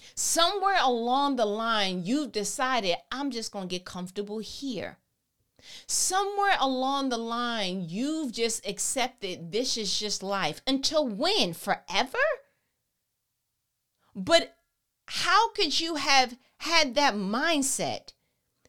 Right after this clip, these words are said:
and your palate not change at all because of the fact that you can see other people achieving it?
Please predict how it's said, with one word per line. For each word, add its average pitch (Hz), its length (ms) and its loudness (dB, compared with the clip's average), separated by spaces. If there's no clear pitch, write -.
and 254 220 6
your 302 160 6
palate 311 640 6
not 254 320 2
change 302 380 2
at 240 160 2
all 233 540 4
because 311 340 2
of 302 60 4
the 277 100 0
fact 330 300 -2
that - 220 -2
you 349 120 0
can 330 220 -6
see 349 520 0
other 330 260 4
people 349 460 -4
achieving 339 640 2
it? - 380 0